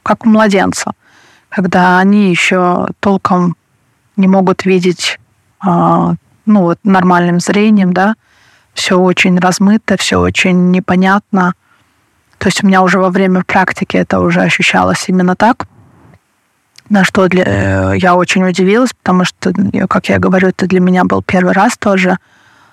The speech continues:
А, но было интересно и отслеживать последующие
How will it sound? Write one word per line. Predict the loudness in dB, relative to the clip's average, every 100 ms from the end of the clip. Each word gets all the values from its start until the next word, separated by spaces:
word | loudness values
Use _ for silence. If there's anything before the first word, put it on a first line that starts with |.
| _ _ -2
А, | 0 2 2
но | 2 2
было | 2 2
интересно | 0 0 0 -2 0 0 0 0
и | 0 0 0 0 -2 _ _ _ -6
отслеживать | -6 -2 0 2 0 -2
последующие | -4 0 0 2 0 0 0 0